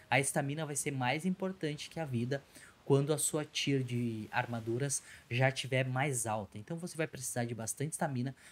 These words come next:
pra se locomover e também pra fazer alguns farms. Um deles tá relacionado à agricultura. Pra, ah, trabalhar com sementes, você precisa, ah, ter uma es-, gastar estamina. Então essas sementes vão ser importantes.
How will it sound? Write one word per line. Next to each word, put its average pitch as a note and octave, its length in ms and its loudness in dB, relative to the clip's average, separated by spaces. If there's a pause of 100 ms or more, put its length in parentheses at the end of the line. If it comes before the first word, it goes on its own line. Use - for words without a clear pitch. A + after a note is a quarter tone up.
(180)
pra C3+ 160 4
se C#3 140 -2
locomover E3+ 640 2 (260)
e A3+ 40 -10
também G3+ 280 6
pra G3 160 -2
fazer F#3 200 -2
alguns F#3 260 -2
farms. E3+ 480 0 (280)
Um E3 140 4
deles D3+ 440 2
tá C#3 120 2
relacionado C3 560 -2
à B2+ 40 0
agricultura. B2+ 720 -2 (180)
Pra, B2+ 300 4 (640)
ah, A#2 420 2
trabalhar B2 420 4
com G#3 140 2
sementes, E3+ 640 0
você C3+ 280 -2
precisa, B2+ 720 -2 (760)
ah, A2 100 -6 (100)
ter B2 160 6
uma B2+ 160 0
es-, C3 160 -6 (140)
gastar C3 420 2
estamina. G2+ 500 -4 (100)
Então D3 320 -4
essas B2 240 -4
sementes B2 340 -4
vão C3 100 -6
ser C3 140 -6
importantes. - 720 -6